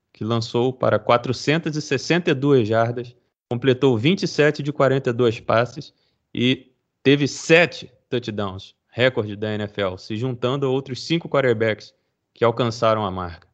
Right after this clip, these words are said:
A vitória por quarenta e nove a vinte e sete já colocava os Broncos como o time a ser batido para a temporada, corroborando toda a expectativa criada.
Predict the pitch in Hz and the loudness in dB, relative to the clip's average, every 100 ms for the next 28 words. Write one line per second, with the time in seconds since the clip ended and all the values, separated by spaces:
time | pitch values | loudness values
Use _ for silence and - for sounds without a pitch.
0 | _ _ 113 113 117 131 143 143 127 131 | _ _ -4 -2 4 4 4 0 -4 -2
1 | 123 156 151 127 123 120 107 110 101 - | -2 -2 -4 -2 -2 -2 -2 -6 -8 -2
2 | 127 120 - - - 101 123 139 139 135 | 0 0 -2 -18 -10 2 2 2 -2 0
3 | 135 131 110 110 123 127 _ _ _ - | -2 -2 -4 -2 -2 -4 _ _ _ -4
4 | 127 139 - 175 175 160 143 135 123 - | 0 0 0 -2 0 0 0 0 0 0
5 | 127 120 117 117 113 110 101 95 107 - | -6 0 0 2 -2 -2 0 0 -4 -16
6 | _ _ _ - 113 123 123 127 139 135 | _ _ _ 0 0 4 4 2 0 -2
7 | 156 175 165 139 - 131 131 113 127 117 | 2 4 4 0 0 -2 -2 -2 -2 -2
8 | 113 104 90 87 | 0 0 -2 -6